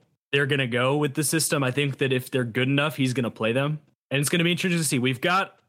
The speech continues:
a piece probably going to be out by the time you're listening to this podcast about all of the people coming in, the class to date. So be on the lookout for that as well on the website.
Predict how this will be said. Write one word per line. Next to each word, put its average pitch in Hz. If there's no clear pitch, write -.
a 156
piece 175
probably 175
going 175
to 165
be 147
out 143
by 135
the 135
time 143
you're 127
listening 135
to 123
this 117
podcast 135
about 123
all 143
of 135
the 143
people 143
coming 147
in, 160
the 135
class 135
to 147
date. 131
So 131
be 127
on 139
the 131
lookout 135
for 123
that 127
as 123
well 131
on 127
the 120
website. 139